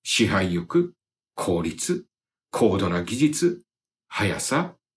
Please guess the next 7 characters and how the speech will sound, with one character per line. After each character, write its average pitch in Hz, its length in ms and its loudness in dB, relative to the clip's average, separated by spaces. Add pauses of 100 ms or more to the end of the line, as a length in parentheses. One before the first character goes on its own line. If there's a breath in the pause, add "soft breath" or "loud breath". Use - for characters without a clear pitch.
(260)
大 127 240 4
き 143 120 -2
さ、 190 340 0 (480)
巨 202 200 4
楽 113 580 0
と 160 180 4
は、 80 280 -2